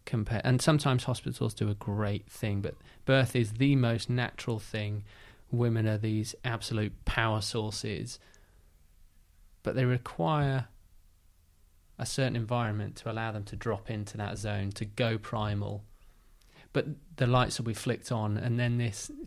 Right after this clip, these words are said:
tends to be a bloke who's the surgeon, whisks in, and it's, it really got my goat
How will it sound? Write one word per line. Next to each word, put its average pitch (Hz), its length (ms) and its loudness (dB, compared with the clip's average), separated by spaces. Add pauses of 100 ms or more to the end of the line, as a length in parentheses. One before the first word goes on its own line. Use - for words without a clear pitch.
tends 160 300 4
to 123 100 -2
be 107 300 0 (560)
a 123 60 0
bloke 117 640 2 (540)
who's 120 340 2
the 120 160 -4
surgeon, 113 680 2 (200)
whisks 131 580 2
in, 110 380 0 (680)
and 123 220 6
it's, - 280 -4 (1200)
it 131 140 4
really 127 420 4
got 104 220 -2
my 98 200 -2
goat 98 440 -6